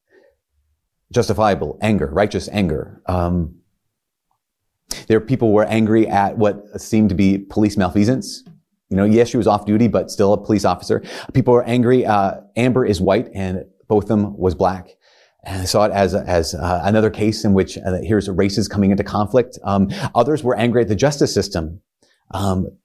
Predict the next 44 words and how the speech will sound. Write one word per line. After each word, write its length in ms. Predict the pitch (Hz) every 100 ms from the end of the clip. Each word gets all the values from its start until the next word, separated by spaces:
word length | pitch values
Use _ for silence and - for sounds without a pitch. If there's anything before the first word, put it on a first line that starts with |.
| _ _ _ -
many 240 | 95 127
believe 340 | 110 120 120 101
that 320 | 95 85 - _ _ _ _ _ _ _ _ _ _ _
the 100 | -
Jean 240 | 110 110 113
family 380 | 113 107 107 107
didn't 360 | 92 107 107
get 120 | 104
the 80 | 101
justice 420 | 98 104 95 104 -
they 120 | 98
deserved. 540 | 90 98 127 87 - - _ _ _ _ _ _ _ _
Many 280 | 98 113 110
believe 560 | 101 - - 104 104 101
that 200 | 101 -
Amber 240 | 113 110
didn't 220 | 101 104
get 140 | 107 -
the 60 |
punishment 420 | 104 135 160 117
that 100 | 95
she 120 | 87 87
deserved. 400 | 80 80 80 76
She 100 | 101
got 220 | 92 -
ten 220 | - 123
years 400 | 110 104 98 - - - _ _ _
in 140 | - 98
prison 460 | 98 147 90 82
for 200 | - 110
taking 480 | 98 143 143 127 117
an 100 | 107
innocent 320 | 123 170 147
man's 240 | 131 117 95
life. 400 | 110 90 - - -
Um, 380 | 95 92 90 87 92 _ _ _ _ _ _ _ _ _ _ - -
there's 120 | 127
a 60 | 117
lot 160 | 156
of 60 | 160
anger, 180 | 139 123
but 140 | 113
there 100 | 131
were, 140 | 127